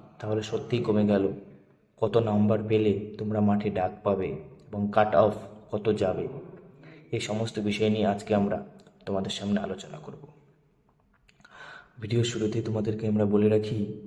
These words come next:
কম্পিটিশন কিন্তু অনেক কমে যাবে, কারণ পরীক্ষার হলে অনেকাংশেই অনেক অ্যাবসেন্ট ছিল, অর্থাৎ অনেক পরীক্ষার্থী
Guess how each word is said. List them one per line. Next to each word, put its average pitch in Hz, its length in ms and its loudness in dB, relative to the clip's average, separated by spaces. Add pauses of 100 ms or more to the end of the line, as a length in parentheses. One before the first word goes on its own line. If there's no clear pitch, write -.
(840)
কম্পিটিশন 120 500 4
কিন্তু 123 240 0
অনেক 110 280 2
কমে 101 200 4
যাবে, 95 260 0 (560)
কারণ 104 260 4 (600)
পরীক্ষার 107 420 2
হলে 110 240 4 (500)
অনেকাংশেই 113 640 0 (320)
অনেক 107 280 -4
অ্যাবসেন্ট 101 480 2
ছিল, - 240 -8
অর্থাৎ 104 380 -4
অনেক 107 280 -2
পরীক্ষার্থী 104 500 -2